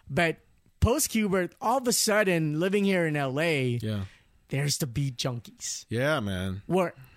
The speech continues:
Speaker 1: everyone was dope.
Speaker 2: Everybody. And they, and they ran the, they, 'cause, you know, especially time-wise for me, that's when I started going to clubs, you know, and that's when I started going to friendship games and things like that, where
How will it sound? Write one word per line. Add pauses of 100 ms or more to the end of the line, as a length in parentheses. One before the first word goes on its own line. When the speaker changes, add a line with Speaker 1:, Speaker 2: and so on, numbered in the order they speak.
Speaker 1:
everyone
was
dope. (320)
Speaker 2:
Everybody. (160)
And
they,
and
they
ran
the,
they,
'cause,
you
know, (120)
especially
time-wise
for
me, (300)
that's
when
I
started
going
to
clubs,
you
know,
and
that's
when
I
started
going
to (300)
friendship
games
and
things
like
that,
where